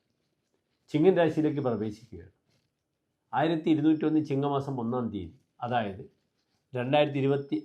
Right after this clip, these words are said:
അഞ്ച് ഓഗസ്റ്റ് മാസം പതിനേഴാം തീയതി ഞായറാഴ്ച കാലത്ത് ഒന്ന് നാൽപത്തഞ്ചിനാണ് സൂര്യൻ കാർത്തിക നക്ഷത്രത്തിൻ്റെ അവസാന പാദത്തിൽ ചിങ്ങൻ രാശിയിലേക്ക്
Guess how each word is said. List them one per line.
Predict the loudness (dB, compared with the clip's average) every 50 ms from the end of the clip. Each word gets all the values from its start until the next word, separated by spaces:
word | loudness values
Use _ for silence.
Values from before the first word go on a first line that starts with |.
| -4 -4
അഞ്ച് | -4 -4 -4 -6 -8 -6 -6 -6 -6 -10 -16 _ _ _ _ _ _ _ 4 4
ഓഗസ്റ്റ് | 6 4 2 2 2 2 4
മാസം | 4 4 4 2 -2 -2 -2 -6 -14 -2 2
പതിനേഴാം | 4 4 6 6 8 8 8 8 8 8 6 4
തീയതി | 4 4 4 2 0 -2 -6 -8 _ _ _ _ _ _ _ _ _ _ _ 0 4
ഞായറാഴ്ച | 6 6 8 8 6 4 2 0 -4 -6 0 2
കാലത്ത് | 4 4 6 4 4 0 -2 -4 -6 -6 -6 -6 -6 -10 _ _ -2 0 2
ഒന്ന് | 2 4 4 4 4 4 2 0 2 2
നാൽപത്തഞ്ചിനാണ് | 4 4 2 2 -2 -4 0 0 0 0 2 0 0 -2 -2 0 2 2 2 2 2 0 -4 -10 -16 _ _ _ _ _ _ _ _ _ _ _ _ _ _ _ -6 -2
സൂര്യൻ | 0 0 2 2 0 0 -2 -4 -10 _ _ _ _ _ _ _ _ _ _ 4
കാർത്തിക | 6 6 8 8 6 4 4 4
നക്ഷത്രത്തിൻ്റെ | 2 0 -2 -6 -8 -8 -8 -4 0 4 6 6 6
അവസാന | 6 4 2 2 4 4 4 4 2 2 2
പാദത്തിൽ | 2 2 2 0 -2 -2 -2 -2 -2 -2 -6 -10 -14 _ _ _ _ _ _ _ _ _ _ _ 0
ചിങ്ങൻ | 2 4 4 6 6 6
രാശിയിലേക്ക് | 6 4 2 0 0 0 0 -2